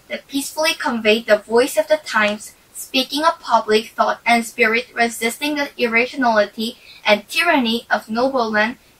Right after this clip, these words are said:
during the Joseon Dynasty era. Unlike unrevealing and stiff look behind the mask in the movie trailer, the Hawa masks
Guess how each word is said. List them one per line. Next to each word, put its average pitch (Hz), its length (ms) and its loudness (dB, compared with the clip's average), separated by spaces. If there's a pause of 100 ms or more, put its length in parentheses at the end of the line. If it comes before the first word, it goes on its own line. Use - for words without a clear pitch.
(100)
during 226 260 2
the 214 220 -2
Joseon 262 420 0
Dynasty 214 680 -2
era. 190 380 -2 (640)
Unlike 262 420 4
unrevealing 240 680 2
and 320 100 0
stiff 226 420 -6 (240)
look 233 220 0
behind 277 380 -2
the 226 80 -2
mask 220 400 0
in 233 100 -2
the 214 160 4
movie 254 380 -2
trailer, 208 600 0 (440)
the - 60 -6
Hawa 285 420 4
masks 226 320 2